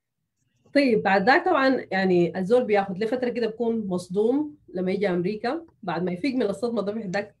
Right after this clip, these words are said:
بيبدأ يفتش إنه أعمل الحاجات كيف. آه، أنا لما جيت كان يعني بداية التكنولوجي والإنترنت والماسنجر، ام اس ام ماسنجر والحاجات دي بدأت تظهر. فخشيت لقيت في جروب،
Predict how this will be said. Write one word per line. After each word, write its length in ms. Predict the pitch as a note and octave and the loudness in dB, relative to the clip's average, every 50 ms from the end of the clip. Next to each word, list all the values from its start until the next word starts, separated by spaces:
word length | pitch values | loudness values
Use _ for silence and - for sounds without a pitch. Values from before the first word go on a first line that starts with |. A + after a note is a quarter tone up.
| _ | _
بيبدأ 320 | F#3 F3 G#3+ G#3+ G3+ G#3 F#3+ | -12 -12 -10 -4 -2 -2 -2
يفتش 420 | - - A3+ - - G#3+ - - | -2 -2 -6 -8 -8 -8 -6 -4
إنه 160 | G#3+ G#3+ G#3 | -4 -2 -2
أعمل 220 | F#3+ F#3 G3 F3 D#3+ | -4 -2 -4 -4 -6
الحاجات 380 | D#3 - F3+ E3+ F3+ F3+ F3 - | -6 -6 -4 -4 -4 -4 -4 -6
كيف. 220 | F3+ D#3 D#3 - _ _ _ _ _ _ _ _ _ _ _ _ _ - | -8 -8 -8 -10 _ _ _ _ _ _ _ _ _ _ _ _ _ -6
آه، 340 | - E3+ E3+ E3 - - - _ - - | -4 -2 -2 -2 -2 -4 -10 _ -2 0
أنا 120 | C4+ E4+ | 2 2
لما 100 | D4 B3+ | 4 4
جيت 220 | A3+ D#4 F#4 F4+ | 4 2 2 2
كان 180 | - D#4+ D4+ D4 | 2 0 2 2
يعني 200 | B3 G#3+ G#3 G3+ | 2 2 2 2
بداية 480 | F#3+ G#3 F#3+ A#3 B3 C4 C4 B3+ C4 B3 | 0 0 0 2 2 2 2 2 0 -4
التكنولوجي 800 | A3 A3 - F#3+ - G#3 G#3 G#3+ A3+ A3+ A3 G#3+ G#3 A3 A3 A3 | -6 -6 -6 -8 -8 -6 -6 -4 -2 -2 -2 -2 -4 -4 -4 -2
والإنترنت 880 | G#3+ G3+ G3 E3 F3+ G3+ F#3 - G3 F#3+ G3+ G#3 G#3 G#3+ G#3+ G#3+ - | -2 -2 -2 -2 -4 -6 -6 -6 -6 -6 -4 -2 -2 -2 -2 -4 -4
والماسنجر، 1200 | G#3 F#3+ F#3 F#3 F#3 F3+ F3+ F#3 G#3 A3+ A3+ A3+ B3+ A#3+ A#3 G3+ G#3+ A3 A3 G#3+ G#3 G#3 - G3+ | -4 -4 -4 -4 -4 -4 -4 -2 -2 -2 -2 -2 -2 -2 -2 -2 -4 -4 -4 -4 -4 -4 -4 -4
ام 60 | G#3 | -4
اس 160 | G#3 G#3 G#3 A3 | -4 -4 -4 -6
ام 120 | G#3+ G#3 | -6 -6
ماسنجر 520 | G3+ G#3 G#3 G#3 - A3 G#3 G#3+ G#3 G3 F#3 | -4 -6 -6 -6 -6 -6 -6 -4 -4 -4 -4
والحاجات 320 | F#3 F3 - F#3 G3 G#3 | -6 -6 -4 -4 -4 -4
دي 100 | G3+ G#3 | -4 -4
بدأت 280 | G3 G3+ F#3 F3 F3 - | -4 -6 -6 -8 -8 -10
تظهر. 420 | G3 F#3 - - - A#3+ C#4+ D4+ - _ _ _ _ _ _ _ _ _ - | -10 -12 -12 -10 -10 -10 -10 -10 -14 _ _ _ _ _ _ _ _ _ -6
فخشيت 420 | A3 G3+ A#3 A#3 - F4+ G#4 G#4+ | -4 -2 -2 -2 0 0 0 0
لقيت 240 | C#4+ B3 A#3+ C#4+ D4 | 0 -2 -2 -4 -6
في 200 | - - - C#4 | -6 -6 -6 -4
جروب، 500 | A#3 G#3 A3+ A3+ B3 C#4 D4+ D4 - - | -4 -2 -2 -2 0 -2 -2 -4 -8 -14